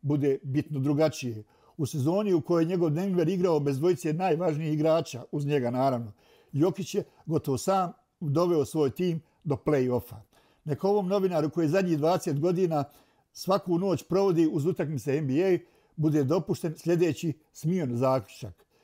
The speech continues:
Svjetska košarka u ovom mileniju nije imala dominantnijeg igrača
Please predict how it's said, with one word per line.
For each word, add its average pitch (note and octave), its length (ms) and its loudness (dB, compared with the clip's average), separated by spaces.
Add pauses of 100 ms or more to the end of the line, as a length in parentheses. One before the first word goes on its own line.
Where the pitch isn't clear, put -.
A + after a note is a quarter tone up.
(120)
Svjetska E3+ 420 0
košarka E3+ 520 -2
u C#3+ 60 4
ovom D#3+ 220 2
mileniju D#3 560 0
nije F3+ 200 -2
imala F3 220 0
dominantnijeg D3 680 -2
igrača C#3 460 0